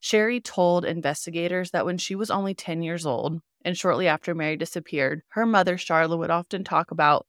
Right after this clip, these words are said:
how hiding bodies in California was easy. She specifically said, "There are so many places in California you could bury a body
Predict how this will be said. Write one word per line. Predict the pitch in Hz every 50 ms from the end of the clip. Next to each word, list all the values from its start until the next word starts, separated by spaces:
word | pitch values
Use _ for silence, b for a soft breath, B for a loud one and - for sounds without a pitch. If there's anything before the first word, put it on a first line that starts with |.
| _ -
how | - 202 208
hiding | 202 - 190 190 196 214 214 208 185
bodies | 185 170 165 170 165 170 170
in | 170 160
California | - 180 156 156 156 156 - - 165 160 160 160 160 151 143
was | 151 160 156 - -
easy. | - 156 147 - - - - - 156
She | - - 196
specifically | 190 - - 196 - 202 - - 202 - - 185 180
said, | 175 - - 160 151 147 147 185 - _ _ _ _ -
"There | 175 180 170
are | 175
so | - - 208 196 196
many | 208 220 214 214
places | 214 - 196 175 170 170 - 170 165 156
in | 160 165
California | 160 - 160 156 160 160 - - 160 151 151 156 156 156
you | 156 147 151 160
could | - - 175 160 -
bury | 165 156 156 156 160
a | 160 160
body | - 135 135 131 131 147 165 185 190 202